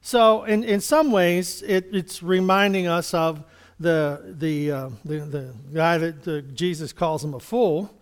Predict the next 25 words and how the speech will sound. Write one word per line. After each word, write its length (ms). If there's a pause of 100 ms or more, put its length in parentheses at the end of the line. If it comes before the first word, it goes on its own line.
(140)
<laughs> 240
because 540 (360)
his 180
barns 500
are 120
full. 600 (220)
And 320
what 100
does 140
he 100
do? 360
He, 180 (300)
he 160
ta-, 140
he's 180
gonna 120
say, 140
I'm 120
gonna 180 (360)
I 100
got 200
such 200
an 80
abundant 640
harvest, 460